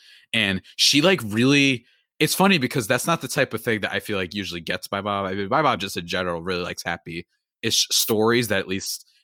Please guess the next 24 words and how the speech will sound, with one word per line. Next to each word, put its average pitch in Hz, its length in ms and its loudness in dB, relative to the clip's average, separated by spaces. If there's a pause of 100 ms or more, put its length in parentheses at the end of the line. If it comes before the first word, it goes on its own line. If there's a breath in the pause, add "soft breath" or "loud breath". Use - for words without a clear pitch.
at 123 200 -4
the 117 80 -2
minimum 131 640 0 (120)
end 117 220 -2
in 110 80 -2
a 101 60 -2
bittersweet 107 600 -2
way. 135 180 2
She - 160 -6
cannot 101 320 -6
handle, 95 480 -6 (300 soft breath)
uh, 90 380 -2
like, 95 200 -6
bad 98 260 -4
type 107 180 -6
of 90 100 -12
<laughs> - 80 -8
endings 110 320 -2
or 110 80 2
what, 110 220 -2
what 110 180 -4
have 117 240 -2
you. 123 160 -2 (320 soft breath)
But 123 360 2